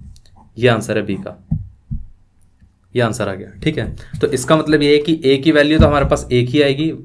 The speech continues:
that is one, but बी की दो पॉसिबल वैल्यूज हो सकती हैं, प्लस और माइनस का रूट टू। और आप देखना कि लास्ट वाले जो केस में मैंने आपको बताया था ना, क्वेश्चन नंबर फोर्टीन में, क्वेश्चन नंबर फोर्टीन के अंदर एक ही टर्म पूछा था, बी की वैल्यू नहीं पूछी थी, सिर्फ ए पूछा गया था।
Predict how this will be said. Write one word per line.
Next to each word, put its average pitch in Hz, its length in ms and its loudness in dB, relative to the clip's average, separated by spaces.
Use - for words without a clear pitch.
that 113 180 0
is 123 120 -6
one, 135 160 -2
but 135 160 2
बी 135 240 2
की 175 160 -2
दो 143 220 4
पॉसिबल 147 400 2
वैल्यूज 127 240 0
हो 123 80 2
सकती 123 260 -4
हैं, 147 180 -6
प्लस 139 240 2
और 135 80 2
माइनस 117 300 -4
का 127 100 -2
रूट 104 240 -6
टू। 95 140 -12
और 123 120 -2
आप 135 120 6
देखना 139 320 0
कि 147 140 -2
लास्ट 123 300 2
वाले 139 160 2
जो 139 140 -2
केस 131 200 2
में 139 60 -2
मैंने 135 180 -2
आपको 131 200 -2
बताया 127 240 0
था 147 60 -2
ना, 160 60 -2
क्वेश्चन 143 260 -6
नंबर 147 180 2
फोर्टीन 120 340 2
में, 104 240 -2
क्वेश्चन 131 260 0
नंबर 151 200 0
फोर्टीन 139 400 0
के 147 80 0
अंदर 135 300 0
एक 131 200 -2
ही 160 80 -2
टर्म 143 200 -2
पूछा 117 260 -4
था, 101 140 -6
बी 123 200 0
की 143 120 0
वैल्यू 143 220 0
नहीं 147 160 -4
पूछी 123 240 -4
थी, 95 160 -10
सिर्फ - 260 -4
ए 143 140 2
पूछा 120 300 -4
गया 98 160 -6
था। 98 260 -16